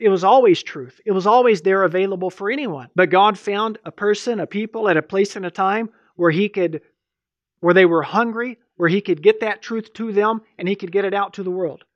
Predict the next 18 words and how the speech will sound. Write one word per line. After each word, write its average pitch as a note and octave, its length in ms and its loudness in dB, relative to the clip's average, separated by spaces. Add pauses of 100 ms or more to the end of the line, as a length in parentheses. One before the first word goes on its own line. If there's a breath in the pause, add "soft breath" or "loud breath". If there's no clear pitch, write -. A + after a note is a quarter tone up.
(320)
Same G#3+ 240 2
thing A3+ 200 -4
with G#3+ 140 -4
the G3+ 80 -2
healing A3+ 320 2
revivals D3+ 540 -2
of C#3+ 160 -12 (460)
Brother G3 240 4
Hagin F#3 440 2
and C#3+ 200 -8
Oral G#3 280 4
Roberts F#3 580 0
and D3+ 120 -12
Amy G#3 220 0
Semple G#3+ 320 -4
McPherson F#3 720 -8
and, C#3 160 -12 (320 soft breath)
uh, D#3 300 0